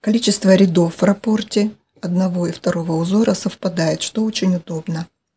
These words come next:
Первый ряд — кромочная, одна изнаночная, накид — две вместе с наклоном влево или две вместе за задние стенки.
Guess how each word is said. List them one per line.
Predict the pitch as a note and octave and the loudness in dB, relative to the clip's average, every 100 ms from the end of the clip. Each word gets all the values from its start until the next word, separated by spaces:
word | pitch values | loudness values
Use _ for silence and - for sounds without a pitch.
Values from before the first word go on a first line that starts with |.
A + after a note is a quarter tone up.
| _ _ _ _ _ | _ _ _ _ _
Первый | A#3 B3 A3 G3 | 2 2 2 0
ряд — | F#3 F3 - - _ _ | -2 -4 -8 -20 _ _
кромочная, | - F#3 F3+ F3+ - G3+ G#3+ G3+ - _ - | -6 -2 -2 -2 0 2 2 -2 -8 _ -10
одна | F#3 A3+ A#3 | 0 0 0
изнаночная, | F#3 F3+ E3 D#3+ F3 - G3 G3 F#3+ - _ _ _ _ _ _ _ _ _ _ _ _ _ _ _ _ _ _ _ _ - | 0 -2 -2 -4 -6 -4 -2 -2 -4 -12 _ _ _ _ _ _ _ _ _ _ _ _ _ _ _ _ _ _ _ _ 4
накид — | A#3 A#3+ - F3 F#3 - _ _ _ | 6 4 0 -2 -4 -8 _ _ _
две | F3 F3 F#3+ | -6 -2 0
вместе | F3 F3+ F3+ F#3 - A3+ | 0 -2 -2 -4 -4 -4
с | - | 0
наклоном | G3+ F#3+ F3+ F3+ E3+ E3+ | -2 0 0 2 0 -2
влево | F3 E3 F3+ | -2 -2 2
или | G#3+ F#3 | 2 2
две | E3+ E3+ F3 | -2 -2 -2
вместе | D#3+ F3 G#3+ - F#3 | 2 2 2 0 -4
за | - | -2
задние | F3+ F#3+ F#3+ E3 | -2 0 0 0
стенки. | - - C#3+ - - | -4 -8 -10 -12 -18